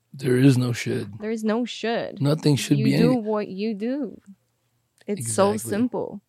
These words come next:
Speaker 2: People are gonna judge you. People are gonna say, "Oh, you changed." Oh, by the way, about changing, out of subject, uh, one time I told a friend of mine who's, uh, you know, we've known each other for over te-, over ten years, and,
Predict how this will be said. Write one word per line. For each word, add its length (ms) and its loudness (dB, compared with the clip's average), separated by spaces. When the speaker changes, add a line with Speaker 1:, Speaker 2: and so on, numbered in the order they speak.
Speaker 2:
People 240 0
are 140 4
gonna 240 -4
judge 360 -2
you. 340 0
People 260 -8
are 140 -2
gonna 260 -4
say, 320 -4
"Oh, 120 -2
you 180 -6
changed." 400 -6
Oh, 100 -14
by 140 0
the 100 -2
way, 120 -2
about 200 -4
changing, 440 -6
out 160 -6
of 240 -8
subject, 440 -8
uh, 60 -6
one 200 -4
time 280 -4
I 120 -2
told 360 -4
a 60 -4
friend 280 -4
of 80 -6
mine 340 -4
who's, 280 -8
uh, 240 -8
you 100 -2
know, 80 -2
we've 160 -6
known 200 -2
each 120 -6
other 180 -4
for 160 -6
over 180 -6
te-, 140 -8
over 200 -2
ten 300 -2
years, 420 -4
and, 300 -8